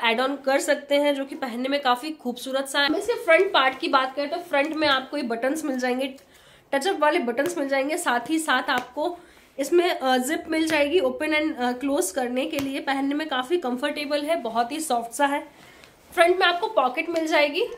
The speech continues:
स्लीव्स इसकी मिलने वाली है आपको पूरी फुल,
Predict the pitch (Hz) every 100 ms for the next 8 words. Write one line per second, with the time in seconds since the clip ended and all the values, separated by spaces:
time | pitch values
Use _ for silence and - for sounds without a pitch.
0 | - - _ _ _ _ - 294 302 294
1 | - 302 269 269 269 269 269 254 - 302
2 | 269 269 294 311 - 311 339